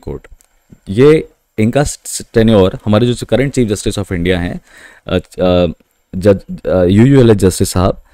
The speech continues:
ये सेवेंटी फ़ोर डे के लिए ही मात्र चीफ जस्टिस बने हैं। But इन्होंने काफ़ी सारे सिस्टमिक चेंजेस कर दिए। अभी कोविड तक कोई कॉन्स्टिट्यूशन बेंच नहीं बनाई गई।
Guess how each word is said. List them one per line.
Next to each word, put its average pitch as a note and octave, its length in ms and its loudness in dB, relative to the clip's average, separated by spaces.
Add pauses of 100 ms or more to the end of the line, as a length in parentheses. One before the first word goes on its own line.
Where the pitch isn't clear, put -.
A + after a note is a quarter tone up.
(320)
ये C3+ 120 0
सेवेंटी C#3 380 2
फ़ोर D#3+ 280 2
डे C#3+ 180 2
के C#3 120 -4
लिए B2 160 0
ही C3+ 140 -2
मात्र A2+ 320 -4
चीफ G2+ 200 -4
जस्टिस E2+ 340 -6
बने - 220 -8
हैं। - 120 -20 (540)
But F3 120 4 (160)
इन्होंने F#3 420 0
काफ़ी C3 340 -4
सारे D#3+ 200 0
सिस्टमिक D3 400 -4
चेंजेस A2+ 320 -4
कर E2 160 -4
दिए। C#2+ 260 -6 (600)
अभी E3+ 440 0 (100)
कोविड A#2+ 400 2
तक D#3+ 160 0 (260)
कोई D#3 160 4
कॉन्स्टिट्यूशन C3 560 -2
बेंच C3+ 260 -2
नहीं G#2 160 -2
बनाई D#2+ 280 -4
गई। C#2 220 -10